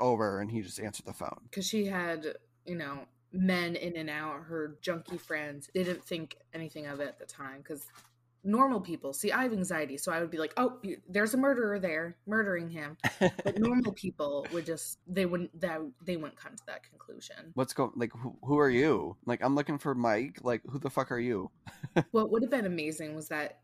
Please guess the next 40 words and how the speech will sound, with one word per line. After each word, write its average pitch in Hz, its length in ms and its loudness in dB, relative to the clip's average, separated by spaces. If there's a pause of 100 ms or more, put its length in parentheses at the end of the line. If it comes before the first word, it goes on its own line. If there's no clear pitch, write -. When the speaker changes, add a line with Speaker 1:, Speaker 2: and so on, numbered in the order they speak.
Speaker 2:
Mike 175 360 -4
was 170 220 -2
in - 120 -8
the 156 100 -8
shower 139 360 -6
because 139 680 -8 (120)
him 185 220 -2
and 170 120 -2
this 151 160 -8
mystery 156 360 -8
man 135 540 -12 (260)
ha-, 165 360 -2
were 170 120 -2
having 151 260 -6
an 139 100 -12
affair. - 520 -10 (640)
And 349 180 8
he 180 80 4
was - 100 -2
about 156 220 0
to 175 80 -4
Speaker 1:
<laughs> - 60 -8
Speaker 2:
join 143 200 -6
him 139 160 -12
in 135 80 -14
the 139 60 -16
shower. - 500 -8
That 170 220 2
would 151 80 -6
have 143 100 -6
been 127 180 -12
better. - 380 -4 (220)
<laughs> - 80 -6 (340)
Speaker 1:
That 139 200 8
would 151 100 6
have 139 60 2
been 127 160 0
perfect. 101 440 -6 (120)
Speaker 2:
So 185 400 4 (220)
Greg 202 540 0